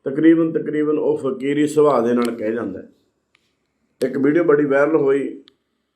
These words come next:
ਜਿਹਦੇ ਵਿੱਚ ਉਹ ਕਹਿੰਦੇ, "ਮੈਂ ਤਾਂ ਇੱਕ ਵਾਰੀ ਜਿੱਦ ਵਿਆਹੁਣੀ ਸੀ, ਮੁੜ ਕੇ ਮੈਂ ਵੋਟਾਂ ਨਹੀਂ ਮੰਗਣੀਆਂ।"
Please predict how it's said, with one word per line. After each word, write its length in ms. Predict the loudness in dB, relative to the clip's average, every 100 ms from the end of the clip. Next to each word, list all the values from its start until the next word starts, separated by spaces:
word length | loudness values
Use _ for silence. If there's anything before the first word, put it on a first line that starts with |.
| -10
ਜਿਹਦੇ 180 | -4 -2
ਵਿੱਚ 140 | 0
ਉਹ 80 | 0
ਕਹਿੰਦੇ, 260 | 0 0 0
"ਮੈਂ 160 | 0
ਤਾਂ 120 | -4
ਇੱਕ 140 | -4 -2
ਵਾਰੀ 200 | -2 0
ਜਿੱਦ 240 | 0 0
ਵਿਆਹੁਣੀ 360 | 0 0 0 0
ਸੀ, 300 | -2 -6 -8 -18 _ _ _ _ _ _ _ _ _ _
ਮੁੜ 160 | 0 0
ਕੇ 100 | 0
ਮੈਂ 120 | 0
ਵੋਟਾਂ 320 | 0 -2 0
ਨਹੀਂ 140 | 0 0
ਮੰਗਣੀਆਂ।" 400 | -4 -6 -8